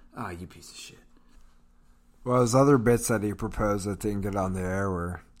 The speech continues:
Speaker 2: dumpster diving and Beverly Hills and
Speaker 1: Sure.
Speaker 2: knocking on Beverly Hills, random people's doors and announcing himself as a new celebrity neighbor, so.
Speaker 1: Yeah.
Speaker 2: Also terribly <laughs> bitch bits as well.
Speaker 1: Right?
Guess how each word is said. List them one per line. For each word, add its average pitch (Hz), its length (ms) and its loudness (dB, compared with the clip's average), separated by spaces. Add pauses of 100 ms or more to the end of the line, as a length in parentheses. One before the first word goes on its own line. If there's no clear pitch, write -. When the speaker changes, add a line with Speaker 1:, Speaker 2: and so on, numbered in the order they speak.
Speaker 2:
dumpster 107 480 0
diving 98 520 0
and 90 360 -8
Beverly 98 440 -6
Hills 95 640 -6
and 80 260 -12 (220)
Speaker 1:
Sure. 90 480 -12 (240)
Speaker 2:
knocking 101 540 0
on 92 240 0
Beverly 92 400 -4
Hills, 92 680 -4 (540)
random 92 360 -8
people's 85 360 -6
doors 90 480 -6
and 85 300 -8 (200)
announcing 87 500 -8
himself 87 480 -8
as 85 140 -14
a 87 80 -10
new 87 220 -8
celebrity 87 540 -8
neighbor, 82 500 -8
so. 78 380 -14 (320)
Speaker 1:
Yeah. 104 320 -8 (260)
Speaker 2:
Also 98 380 -6
terribly 92 880 -4
<laughs> - 80 -14
bitch - 500 2
bits 131 300 -4
as 113 160 -8
well. 104 320 -12
Speaker 1:
Right? 190 460 -6